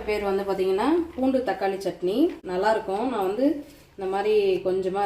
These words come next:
எடுத்திருக்கேன். மிளகா வந்து இது ரொம்ப காரமா இருக்குன்றதுனால ஒரு மூணு மிளகா எடுத்திருக்கிறேன். ஒரு பத்து பல் பூண்டு. தக்காளி வந்து ஒரு மூணு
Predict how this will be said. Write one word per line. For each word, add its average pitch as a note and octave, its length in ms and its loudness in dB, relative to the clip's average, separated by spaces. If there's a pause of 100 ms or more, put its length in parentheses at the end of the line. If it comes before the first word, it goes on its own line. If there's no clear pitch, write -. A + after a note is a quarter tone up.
எடுத்திருக்கேன். F#3 500 -2
மிளகா F3+ 360 0
வந்து F3 200 2 (100)
இது F3 160 0
ரொம்ப F#3+ 160 0 (100)
காரமா F#3+ 380 0
இருக்குன்றதுனால E3+ 760 0
ஒரு F3 180 0
மூணு F3+ 240 2
மிளகா E3+ 280 2
எடுத்திருக்கிறேன். E3 600 -4 (760)
ஒரு G#3+ 160 0
பத்து G3+ 280 2
பல் A3 180 0
பூண்டு. G3+ 320 2 (920)
தக்காளி A#3+ 300 2 (100)
வந்து F#3+ 200 2 (300)
ஒரு G#3 180 -2
மூணு G#3 160 -4